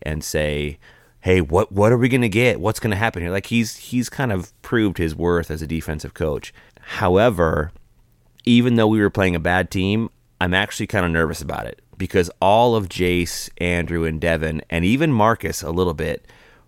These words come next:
really struggled to keep people in front of them defensively. And for all the things where Johnny's talking about, "It's a D three team, what are you gonna do?" And he's, the answer is correct. If you look good against a D three team, like, whatever. But if you look bad against a D three team,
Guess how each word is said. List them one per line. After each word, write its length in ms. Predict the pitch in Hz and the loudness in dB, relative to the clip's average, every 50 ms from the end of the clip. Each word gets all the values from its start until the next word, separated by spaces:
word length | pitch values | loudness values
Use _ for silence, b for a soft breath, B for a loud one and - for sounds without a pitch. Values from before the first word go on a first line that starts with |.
| b - | b -10
really 400 | 92 98 98 104 98 104 110 104 | -4 0 0 2 2 2 2 0
struggled 460 | - - - 95 95 90 85 87 76 | -2 -2 0 2 2 2 2 0 -4
to 80 | 80 | -6
keep 300 | - - - 90 - - | -8 -6 -4 -4 -4 -4
people 340 | - - 90 - - 82 78 | -4 -4 -4 -2 -2 -2 -4
in 100 | 76 73 | -4 -4
front 220 | - - 80 82 82 | -4 -2 -2 -2 0
of 60 | 80 | -2
them 260 | 82 80 80 82 82 82 | -2 -2 -2 -2 -2 -4
defensively. 760 | - 87 - 80 78 80 - 80 - 85 82 85 90 90 b b b b b b b b b b b _ | -6 -6 -4 -4 -4 -4 -6 -6 -4 -2 -2 -2 -2 -4 b b b b b b b b b b b _
And 240 | 92 85 80 80 78 | -2 -2 -2 -2 -2
for 140 | - 90 87 | 0 2 4
all 80 | 95 113 | 4 4
the 80 | 120 | 2
things 240 | 117 123 117 110 92 | 0 0 0 0 0
where 80 | 98 92 | 0 0
Johnny's 300 | 85 95 90 90 90 85 | 0 0 0 0 0 -2
talking 200 | - 92 82 78 | -2 -2 -2 0
about, 120 | 85 87 87 | 0 -2 0
"It's 140 | 85 - | 0 0
a 40 | 110 | -2
D 260 | 95 90 110 107 107 101 | 2 4 4 6 4 4
three 260 | - 98 104 104 95 | 2 2 0 0 2
team, 220 | - 98 87 82 | 2 0 0 2
what 80 | 85 90 | 2 2
are 40 | 92 | 2
you 80 | 90 | 2
gonna 100 | 95 92 85 | 2 2 0
do?" 20 | |
And 100 | 80 71 | 0 0
he's, 200 | 80 101 98 - | 0 -2 -2 -2
the 280 | - 87 87 82 73 82 | -2 -2 0 0 0 0
answer 220 | 90 92 87 90 | 0 0 -2 -2
is 100 | 80 - | -6 -6
correct. 320 | - - 92 82 69 - - | -4 -2 -2 -2 -2 -4 -8
If 140 | 80 - | -8 -4
you 100 | 90 92 | -2 0
look 220 | 90 101 120 104 95 | 2 2 2 0 2
good 180 | 110 131 120 | 2 2 2
against 220 | 110 92 101 82 90 | 2 0 0 -2 -2
a 40 | 80 | -2
D 140 | 92 92 | -2 -2
three 280 | 85 - 90 87 87 85 - - | -2 0 -2 -2 -2 -4 -8 -8
team, 340 | - 101 87 85 82 82 78 | -6 -4 -2 -2 -2 -2 -4
like, 200 | 69 82 - - | -6 -6 -4 0
whatever. 400 | 87 90 85 80 76 69 62 B B B B B B B B B B - - | 0 2 2 0 -2 -4 -6 B B B B B B B B B B -8 -4
But 140 | 90 87 | 0 2
if 160 | 87 87 - 110 | 2 2 2 2
you 140 | 123 175 | 2 2
look 260 | 190 185 147 - - - | 4 4 2 0 -2 -4
bad 380 | 80 80 85 101 120 139 139 | -2 0 2 2 2 2 2
against 280 | 147 135 165 160 160 - | 0 0 0 -2 -2 -2
a 40 | 143 | -2
D 160 | 151 160 156 | -2 -2 -2
three 220 | - 160 160 160 | -2 -4 -4 -2
team, 420 | - - 165 165 165 165 170 175 | -2 -2 -2 -2 -2 -4 -4 -6